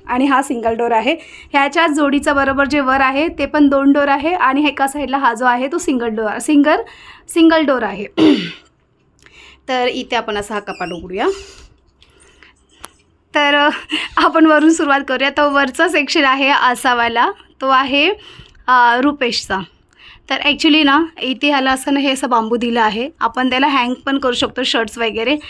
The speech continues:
पण मला तो प्रकार आवडत नाही, त्याच्यामुळे मी ते घड्या घालून ठेवते. आणि तुम्ही बोलाल की इस्त्री पण केली नाही आहे, मला कपडे इस्त्री करून ठेवायला आवडत नाही. जेव्हा पाहिजेल असतं ना, तेव्हा जे, जे नेसेसरी आहे, जो शर्ट तो आम्ही लगेच, अ, इस्त्री करतो रुपेश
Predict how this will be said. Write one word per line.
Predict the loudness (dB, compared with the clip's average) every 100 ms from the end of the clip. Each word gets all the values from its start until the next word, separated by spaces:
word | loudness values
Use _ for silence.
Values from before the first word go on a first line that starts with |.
| -18 -16 -2
पण | 2
मला | 4 2
तो | 0 -2
प्रकार | 0 -2 0 0
आवडत | 0 -2 -2
नाही, | -2 -2
त्याच्यामुळे | -2 -2 -2 0
मी | 0
ते | 0
घड्या | 0 0
घालून | 0 0 0
ठेवते. | 0 0 0 -2 -4 -6
आणि | -2 2
तुम्ही | 4 4
बोलाल | 4 2 2 2
की | 2
इस्त्री | 2 -2 -4
पण | 0 0
केली | -2 -4
नाही | -4 -4 -6
आहे, | -8 -18 -18 -4
मला | 0 2 2 0
कपडे | -2 -4 -4
इस्त्री | -4 -6 -4
करून | -2 -2
ठेवायला | -2 -2 0 0
आवडत | -2 -6
नाही. | -8 -12 -12 -18 -8
जेव्हा | -2 2 2
पाहिजेल | 2 0 0
असतं | -2 0 0
ना, | 0 -2 -8 -20 _ _ -4
तेव्हा | 0 2 2 2 -2 -10 -14 -2
जे, | 2 2 0 -6 -4
जे | 2
नेसेसरी | 4 4 0 2 2
आहे, | 2 2 0
जो | 0 0
शर्ट | 0 0 2
तो |
आम्ही | 2 2 0
लगेच, | -2 -4 -6
अ, | -2 0
इस्त्री | 0 -2 -4 -2
करतो | -2 -4
रुपेश | -6 -4 -4